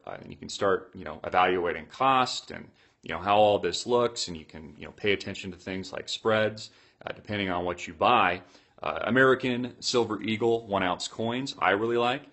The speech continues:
Uh, they trade for around twenty-four, twenty-five dollars, uh, depending on where you buy the coins.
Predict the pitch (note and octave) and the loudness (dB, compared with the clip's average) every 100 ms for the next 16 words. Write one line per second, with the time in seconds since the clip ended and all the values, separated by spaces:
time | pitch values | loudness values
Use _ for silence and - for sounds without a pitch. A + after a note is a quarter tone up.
0 | _ _ - E2 E2+ F2 A2+ G2+ - F#2+ | _ _ -8 -6 -6 -4 -2 -2 -2 -2
1 | F2 F2 - G2+ G2 - F#2+ F#2 - F#2 | -2 -4 -8 -10 -10 -6 -4 -4 -4 -10
2 | E2+ - E2+ D#2 E2 F2+ G#2 A2+ A#2+ - | -10 -8 -6 -2 0 2 0 -4 -8 -12
3 | - - D2+ F#2 F2 E2 D#2+ D#2+ D#2+ D#2 | -14 -16 -16 -12 -12 -10 -10 -10 -10 -6
4 | D2+ D2 - G#2 A2 C#3 - | -4 -4 -8 -8 -6 -8 -14